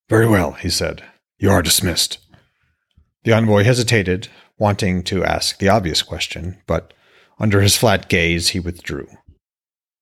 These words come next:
"Hugin and Munin," Odin called out with his thoughts.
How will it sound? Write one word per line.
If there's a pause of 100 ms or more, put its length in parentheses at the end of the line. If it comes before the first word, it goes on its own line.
(1700)
"Hugin
and
Munin," (440)
Odin
called
out
with
his
thoughts.